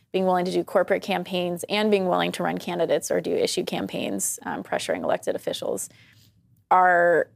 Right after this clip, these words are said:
really important components of being an effective and strategic socialist movement. Um, so in this period right now, we're looking at having D S A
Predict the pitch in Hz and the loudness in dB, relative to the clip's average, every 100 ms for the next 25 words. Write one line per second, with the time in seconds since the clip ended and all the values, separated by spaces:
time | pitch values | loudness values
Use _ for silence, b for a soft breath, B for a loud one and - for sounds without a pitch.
0 | _ 202 208 196 185 - 175 - 190 180 | _ 0 4 4 2 2 2 2 -4 -6
1 | 185 175 165 - - - 175 170 175 - | -4 -2 -4 -4 -6 0 2 2 -2 -6
2 | 175 170 170 - 180 175 - - 170 185 | -4 -4 -4 -6 -2 -2 0 0 0 -2
3 | - - _ - 160 180 - 196 - - | -6 -20 _ -12 -10 -8 -8 -4 -6 -6
4 | _ _ - 175 - 185 180 - 67 - | _ _ -4 -4 -4 -8 -8 -10 -10 -16
5 | _ _ _ _ _ 175 165 156 - 196 | _ _ _ _ _ -2 0 -2 0 2
6 | - 202 202 - 254 220 208 190 185 196 | 4 2 0 4 6 8 6 6 2 2
7 | 233 214 190 185 175 180 180 165 156 160 | 0 4 4 6 4 2 0 0 0 0
8 | 113 _ _ _ _ - 190 185 185 180 | -2 _ _ _ _ -4 0 0 2 2
9 | 175 185 170 165 170 | 4 4 6 6 2